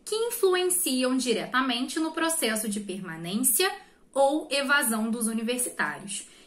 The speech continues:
Então, o foco do nosso estudo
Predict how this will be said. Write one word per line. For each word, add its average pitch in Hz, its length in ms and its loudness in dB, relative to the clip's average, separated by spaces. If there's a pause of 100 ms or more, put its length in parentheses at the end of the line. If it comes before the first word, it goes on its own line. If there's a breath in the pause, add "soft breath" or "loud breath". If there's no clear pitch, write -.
Então, 349 360 4
o - 20 0
foco 330 640 4
do 214 140 0
nosso 202 260 -2
estudo 240 600 -2